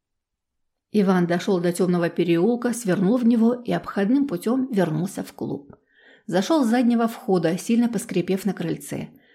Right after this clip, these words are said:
Застать пикантную сцену ему не хотелось.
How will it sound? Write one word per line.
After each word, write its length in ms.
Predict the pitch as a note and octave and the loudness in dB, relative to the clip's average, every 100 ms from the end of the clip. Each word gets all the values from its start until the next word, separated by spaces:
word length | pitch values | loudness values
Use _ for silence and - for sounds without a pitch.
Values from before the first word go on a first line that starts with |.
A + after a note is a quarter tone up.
| _ - | _ -2
Застать 460 | E3+ F3 A3 A3 | -2 2 0 2
пикантную 600 | F#3+ F#3 G3 G3+ F#3+ E3 | 0 2 2 2 0 -4
сцену 380 | - - G#3+ C4 | -4 -2 2 2
ему 260 | A3 E3 E3 | 2 0 -2
не 120 | G3 | -2
хотелось. 640 | - G#3 - D#3 G3 - | -2 -6 -6 -10 -10 -16